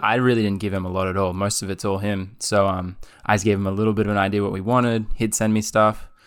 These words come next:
make a few little changes here and there, but, um, for the most part, it's all him. He's, he's, uh, we went to the same school. His dad was my teacher.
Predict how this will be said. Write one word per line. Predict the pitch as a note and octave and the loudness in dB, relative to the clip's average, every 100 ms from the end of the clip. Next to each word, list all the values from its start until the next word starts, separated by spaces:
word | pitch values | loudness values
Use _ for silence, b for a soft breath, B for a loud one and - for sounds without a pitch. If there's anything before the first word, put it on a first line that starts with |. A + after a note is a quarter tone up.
| b b - | b b 2
make | G#2+ G#2+ | 2 2
a | |
few | G#2+ A2+ | -2 0
little | G#2 G2+ | 0 -2
changes | - G#2+ G#2 G#2 | -2 0 0 -2
here | G#2+ G2+ | -2 -2
and | G2+ | -2
there, | G2+ G2+ | 0 0
but, | G2 F#2 | 0 -2
um, | F#2 F2+ F#2 - - _ _ _ - - | -2 -6 -8 -14 -20 _ _ _ -14 -4
for | - | 4
the | B2+ | 6
most | A#2+ B2+ | 8 6
part, | - A#2+ | 4 4
it's | A2 | 2
all | A#2 A#2 | 2 2
him. | B2 A2+ G#2 B B B F3 B | 2 0 -4 B B B -20 B
He's, | B2+ A#2+ A2 G#2+ - - | 4 4 4 -2 -8 -6
he's, | A#2+ A2+ | -2 2
uh, | A2 G#2 G2+ G2+ G2 F#2+ - _ _ _ _ - | 4 6 6 2 0 -4 -8 _ _ _ _ -2
we | A#2+ | 4
went | B2 C#3 | 4 4
to | |
the | C#3 | 0
same | D3 A#2+ | 0 0
school. | - D3 C#3+ C#3+ C3+ C3+ C3+ - - | 0 2 4 4 4 2 -4 -16 -8
His | A#2 G#2 | -4 2
dad | G#2+ G#2 | 4 4
was | G2+ | 2
my | G2 F#2 | -4 -4
teacher. | A2+ G#2+ - G2+ G2+ | -2 -2 0 0 0